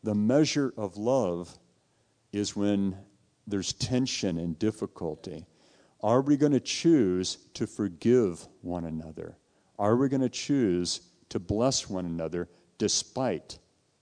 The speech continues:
imperfect behavior? Above all, Peter said in First Peter four eight,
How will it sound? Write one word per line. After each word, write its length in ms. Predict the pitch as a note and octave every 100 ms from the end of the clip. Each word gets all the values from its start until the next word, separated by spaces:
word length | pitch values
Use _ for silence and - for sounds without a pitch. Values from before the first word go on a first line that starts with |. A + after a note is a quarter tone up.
| _ G2+
imperfect 680 | G#2 G2+ A2+ G#2 G#2 -
behavior? 640 | F#2 D#2+ F#2 F2 F2 E2+ F2 _ _ _ _ _ _ _ _ _ _ _ _ _ _ _ _ _ _
Above 680 | A2 G#2 C3+ D#3 F3 D#3 - -
all, 500 | D3+ C#3+ F2 D2+ - - - - _ _ _ _ _ _ _ _
Peter 280 | - A2 G#2
said 400 | - - F#2+ G2+
in 120 | F#2
First 320 | - A2 -
Peter 180 | - F#2+
four 300 | - F2 E2+
eight, 200 | E2+ F2+